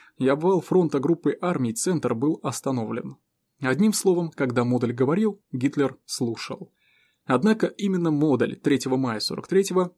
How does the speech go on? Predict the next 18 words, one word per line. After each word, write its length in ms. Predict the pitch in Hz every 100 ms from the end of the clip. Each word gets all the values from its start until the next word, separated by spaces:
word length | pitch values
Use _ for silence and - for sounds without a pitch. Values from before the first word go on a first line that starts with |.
| -
подготовил 580 | 202 165 127 127 120 120
доклад, 500 | 135 - 127 - - - - _
поставивший 520 | - 147 208 202 185 175
под 260 | - 139
сомнение 580 | - 113 135 185 175 156
осуществимость 720 | 135 - - - 147 160 -
операции 560 | 123 123 113 113 - 117
"Цитадель" 580 | - 131 143 151 101 - _ _
в 80 | -
случае 400 | 226 220 135 117
ее 160 | 113
начала 400 | 113 113 175 160
по 180 | 135 131
плану, 480 | 127 123 110 - - _ -
то 140 | 180
есть 220 | 202 -
пятнадцатого 540 | 127 123 113 - 127 123
мая. 400 | 110 - -